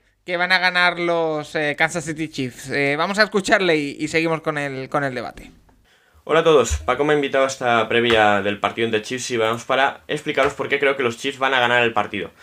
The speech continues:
Speaker 2: Aunque creo que ya los que hayáis escuchado el podcast sabéis que no creo que los Chiefs sean tan favoritos en estos playoffs como mucha gente se cree. Sí creo que van a ser favoritos y van a ganar el partido esta semana contra Cleveland, contra el equipo de Paco. Eh, a ver, para empezar,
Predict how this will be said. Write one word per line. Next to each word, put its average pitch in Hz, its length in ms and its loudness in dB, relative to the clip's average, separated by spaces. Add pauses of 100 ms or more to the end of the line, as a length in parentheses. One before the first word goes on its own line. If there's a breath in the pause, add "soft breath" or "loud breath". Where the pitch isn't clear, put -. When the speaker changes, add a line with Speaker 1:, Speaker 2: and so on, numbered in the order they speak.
(200 loud breath)
Speaker 2:
Aunque 98 400 -2
creo 113 140 -4
que 117 140 0
ya 113 400 2
los 104 140 -10
que 107 80 -2
hayáis 110 120 0
escuchado 113 260 -4
el 104 60 -2
podcast 110 320 -4
sabéis 104 200 -4
que 104 100 -4
no 110 320 -2 (560 loud breath)
creo 123 200 4
que 123 60 -2
los 113 260 -2 (120)
Chiefs 131 180 -4
sean 127 240 -4
tan 123 200 2
favoritos 113 440 -2
en 107 60 -6
estos 107 180 -8
playoffs 107 300 0
como 92 480 -4
mucha 113 320 -8
gente 110 160 -8
se 120 100 -10
cree. 120 240 -4 (180 loud breath)
Sí - 200 -6
creo 117 180 0
que 123 60 -2
van 104 160 2
a 101 40 -2
ser 101 140 -8
favoritos 104 500 -4
y 104 40 -12
van 104 160 0
a 101 60 2
ganar 95 200 0
el 92 80 -4
partido 92 300 -4
esta 95 160 -12
semana 92 280 -6
contra 92 400 -6 (120)
Cleveland, 87 400 -4 (320 loud breath)
contra 92 160 0
el 95 60 0
equipo 101 200 -2
de 92 80 0
Paco. 87 300 -2 (440 loud breath)
Eh, 127 540 2
a 135 120 -2
ver, 143 120 2
para 123 120 2
empezar, 120 480 -2